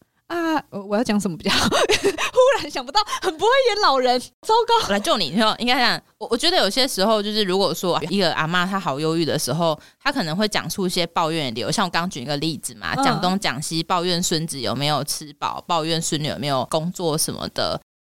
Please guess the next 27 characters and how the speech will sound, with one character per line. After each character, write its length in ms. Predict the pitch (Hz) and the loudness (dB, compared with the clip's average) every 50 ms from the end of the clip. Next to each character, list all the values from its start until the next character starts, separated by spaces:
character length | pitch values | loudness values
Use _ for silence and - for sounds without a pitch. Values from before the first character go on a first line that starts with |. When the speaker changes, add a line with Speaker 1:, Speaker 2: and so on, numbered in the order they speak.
| _ _ _ | _ _ _
Speaker 2:
其 140 | - - 202 | -8 -6 -2
实 80 | 233 285 | 0 2
我 100 | 208 170 | 2 2
觉 160 | - 160 156 | 0 0 -2
得 80 | 147 | 0
我 60 | 139 131 | 0 -2
们 120 | 135 135 | -2 -2
只 80 | - 147 | 0 0
要 120 | 139 170 | 0 0
把 140 | - - 135 | 0 -2 -4
她 100 | 143 160 | -4 -4
当 240 | 160 - 170 160 175 | -4 -4 -2 -2 -2
下 220 | 175 - 175 160 | 0 0 -2 0
的 180 | 143 135 131 127 | 0 -2 -4 -4
情 260 | - - - 156 147 156 | -4 -4 -6 -6 -8 -8
绪 160 | - 208 190 | -6 -4 -2
的 100 | 156 139 | -2 -2
那 100 | 143 165 | -2 -2
个 100 | 165 151 | -4 -4
状 180 | - - 180 160 | -2 -2 -4 -2
态 160 | 165 160 151 | -2 -4 -4
点 180 | - 143 - - | -2 -4 -6 -4
出 180 | 135 - - 151 | -6 -10 -8 -4
来 160 | 139 - - | -2 -2 -2
就 140 | - - 135 | -2 -4 -6
好， 260 | 147 - - - - | -6 -4 -8 -8 -8
说：“ 160 | - - 160 | -6 -6 -6